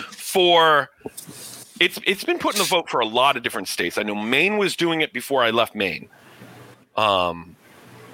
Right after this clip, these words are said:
and Massachusetts was doing it this, uh, this last election cycle. It didn't pass in Massachusetts. I don't think it passed in Maine either.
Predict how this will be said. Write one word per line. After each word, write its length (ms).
and 580
Massachusetts 840
was 160
doing 300
it 200
this, 580
uh, 440
this 280
last 260
election 380
cycle. 400
It 120
didn't 200
pass 400
in 140
Massachusetts. 600
I 80
don't 320
think 120
it 100
passed 260
in 80
Maine 180
either. 320